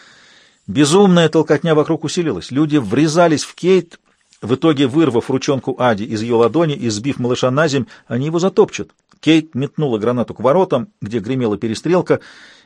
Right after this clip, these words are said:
и вклинилась в толпу, подхватив Ади на руки в тот самый миг, когда волна жара и раскат взрыва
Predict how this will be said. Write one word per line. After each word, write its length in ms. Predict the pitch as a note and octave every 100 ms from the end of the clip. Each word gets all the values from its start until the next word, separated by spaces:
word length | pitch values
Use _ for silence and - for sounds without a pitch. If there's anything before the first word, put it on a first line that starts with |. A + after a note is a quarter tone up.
| _
и 140 | C#3+
вклинилась 640 | - - - E3+ F#3 D3 C3
в 120 | -
толпу, 420 | - D#3 D#3 F3
подхватив 560 | D3+ - B2 C3 C3+ -
Ади 200 | D#3 B2+
на 200 | C#3 F#3
руки 240 | E3+ -
в 100 | G#2
тот 240 | _ C#3+ C3
самый 320 | D3+ C3 A#2+
миг, 260 | D#3 G#3 -
когда 280 | - A2 B2
волна 380 | A#2+ C#3+ D#3 C#3+
жара 440 | G2+ G#2+ E3 C3+
и 120 | A2
раскат 380 | A#2 B2 - C3+
взрыва 600 | F#2+ F2+ B2 G#3+ D#3+ G#2